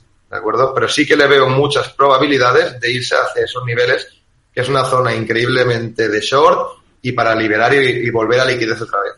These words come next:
y quedarte desde fuera mirando qué pasa. Realmente no se puede saber si un suelo es suelo o no hasta que no veamos que el precio atraviese esa zona de veintiocho, veintinueve mil. Si vemos que la atraviesa y consolida por encima, para mí entramos en el siguiente bull run inmediatamente.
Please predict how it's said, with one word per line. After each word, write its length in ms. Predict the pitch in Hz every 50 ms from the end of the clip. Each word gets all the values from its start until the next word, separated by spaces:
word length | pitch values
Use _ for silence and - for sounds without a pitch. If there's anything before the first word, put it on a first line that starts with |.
| _ _
y 80 | 110 107
quedarte 360 | 117 117 120 123 120 135 131
desde 120 | 120 120
fuera 220 | - - 131 131 123
mirando 380 | 117 117 113 113 113 110 107
qué 80 | - -
pasa. 220 | - - - - - - _ _ _ _ _ _ _ _ _ _ _ _ _ _ -
Realmente 520 | 113 120 131 143 143 147 156 156 147 156
no 100 | 147 147
se 120 | 143 143 135
puede 260 | - 135 139 135 127
saber 320 | - 127 123 120 127 127 120
si 160 | - - 131
un 120 | 131 127
suelo 520 | 123 - - 120 113 110 110 101 95 - - - _ - - _
es 220 | - 127 127 - -
suelo 360 | - 120 117 113 113 113 110
o 220 | 110 - - 117
no 360 | 120 131 151 175 175 175 - -
hasta 420 | 117 117 - - - - 110 104
que 140 | - - 117 117
no 160 | 131 139 147
veamos 680 | 139 143 143 143 151 160 165 180 180 - - - _ _ _ _ _
que 80 | - 120
el 120 | 113 117
precio 340 | 120 131 135 135 151 156 147
atraviese 520 | 139 143 123 123 120 123 139 143 143 160
esa 180 | 143 127 120 113
zona 200 | 127 135 135 135
de 120 | 131 123
veintiocho, 480 | 117 113 107 - 123 127 131 127 - 139
veintinueve 400 | 131 120 107 - 110 107 104 104
mil. 180 | 127 135 117
Si 120 | - - 120
vemos 220 | 120 131 139 139 -
que 80 | -
la 80 | 143 135
atraviesa 480 | 127 123 127 120 113 110 104 - 107
y 40 | 110
consolida 440 | - 117 113 117 - 127 127 131 127
por 120 | 123 120
encima, 540 | 120 113 - 151 170 180 151 92 - - - _ _ _ _ _ _
para 180 | - 110 104 104
mí 120 | 110 117
entramos 420 | 117 120 117 113 117 120 120 - 120
en 60 | 113
el 80 | 107
siguiente 340 | 98 - 107 110 110 107 107
bull 160 | 107 107 107
run 160 | 110 113 107 107
inmediatamente. 640 | 107 107 101 101 101 101 101 - - _ _ _